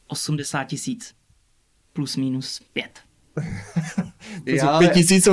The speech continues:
Speaker 2: studentů.
Speaker 3: Já ten graf vidím před sebou hezky,
Speaker 2: Mhm.
Speaker 3: eh,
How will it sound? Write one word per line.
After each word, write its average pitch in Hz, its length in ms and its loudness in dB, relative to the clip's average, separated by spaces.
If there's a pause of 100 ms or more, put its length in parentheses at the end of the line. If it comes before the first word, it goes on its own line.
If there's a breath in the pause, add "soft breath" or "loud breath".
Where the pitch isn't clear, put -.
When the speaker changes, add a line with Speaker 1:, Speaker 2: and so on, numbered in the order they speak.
(180)
Speaker 2:
studentů. 127 560 6 (540 loud breath)
Speaker 3:
Já 156 160 6
ten 226 220 6
graf 196 300 6
vidím 208 300 6
před 180 200 2
sebou 151 300 4
hezky, 147 680 2
Speaker 2:
Mhm. 92 520 0
Speaker 3:
eh, 120 40 0